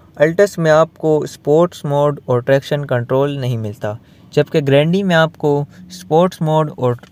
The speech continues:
ट्रैक्शन कंट्रोल का भी ऑप्शन मिल जाता है। तो ये था मेन फ़र्क, अ, Altus एक्स वन पॉइंट सिक्स स्पेशल एडिशन और Grandi का। अब अगर हम इन दोनों गाड़ियों की कीमत की बात करें तो इन दोनों गाड़ियों की कीमत में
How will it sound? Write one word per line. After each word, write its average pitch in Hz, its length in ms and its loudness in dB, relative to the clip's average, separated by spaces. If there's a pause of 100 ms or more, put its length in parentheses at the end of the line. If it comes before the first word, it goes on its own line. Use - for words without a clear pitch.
(180)
ट्रैक्शन 147 380 0
कंट्रोल 131 480 -2
का 127 160 0
भी 139 180 -4
ऑप्शन - 420 -6
मिल 123 220 -4
जाता 113 320 -6
है। 120 200 -8 (360)
तो 170 60 -2
ये 202 160 4
था 202 140 0
मेन 156 320 2
फ़र्क, 156 380 4 (460)
अ, 135 340 2
Altus 165 400 2
एक्स - 380 0
वन 131 240 -2
पॉइंट 127 300 0
सिक्स - 340 -2
स्पेशल 143 360 -2
एडिशन 151 540 -2
और 117 120 -4
Grandi 131 420 0
का। 151 180 4 (420)
अब 175 100 2
अगर 190 180 6
हम 208 180 2
इन 160 160 -2
दोनों 151 300 2
गाड़ियों 156 320 4
की 170 120 -6
कीमत 156 380 -2
की 139 140 -4
बात 123 260 4
करें 131 340 -6 (400)
तो 165 60 2
इन 160 180 2
दोनों 160 340 4
गाड़ियों 165 340 4
की 156 140 -12
कीमत 156 420 -2
में 139 260 0